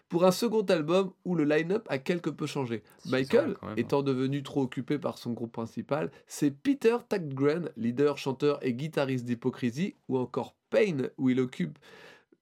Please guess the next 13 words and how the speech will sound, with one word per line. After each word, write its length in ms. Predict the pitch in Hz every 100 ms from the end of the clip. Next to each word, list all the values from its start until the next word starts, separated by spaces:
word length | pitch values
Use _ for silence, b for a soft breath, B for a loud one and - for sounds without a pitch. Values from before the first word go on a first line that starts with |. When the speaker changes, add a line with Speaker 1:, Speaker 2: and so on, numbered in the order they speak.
| -
Speaker 1:
tous 240 | 302 302 -
les 160 | 131 131
instruments, 500 | 139 - 147 147 -
y 80 | 156
compris 320 | 151 139 147
le 100 | 131
chant, 260 | 123 151 143
et 80 | 139
a 40 |
composé 460 | 139 120 135 123 123 _
toutes 380 | - 330 - - -
les 140 | 117 117
chansons, 360 | 113 - 277